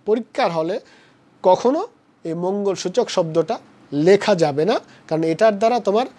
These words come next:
ধর্ম বর্ণের পরিচয়টা জানা যায়। তাহলে আমরা ব্যক্তিগত পত্র শুরুই করব এক নাম্বার এটা দিয়ে, যার নাম হলো শিরোনাম,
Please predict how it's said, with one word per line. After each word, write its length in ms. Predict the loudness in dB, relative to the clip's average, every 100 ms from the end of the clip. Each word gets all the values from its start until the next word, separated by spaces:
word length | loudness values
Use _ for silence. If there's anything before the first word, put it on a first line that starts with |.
| _ -10
ধর্ম 340 | -2 0 2 4
বর্ণের 380 | 4 4 2
পরিচয়টা 600 | 0 0 0 0 -4 -2 -6 -8 -4
জানা 300 | -2 -2 -4
যায়। 220 | -10 -12 -16 -20 -20 -20 0
তাহলে 140 | 4
আমরা 300 | 6 4 2 0 _ 0
ব্যক্তিগত 480 | 2 2 0 0 0 0
পত্র 300 | -2 -2 -2
শুরুই 340 | -2 2 2 2
করব 340 | 2 0 0 -8 _ -12
এক 140 | -12 -4
নাম্বার 320 | -4 0 -2 -4 _ _ _ 0
এটা 280 | 2 4 2
দিয়ে, 240 | 2 0 0
যার 200 | 0 0
নাম 260 | 0 -2
হলো 200 | -2 0
শিরোনাম, 500 | 0 0 4 4 4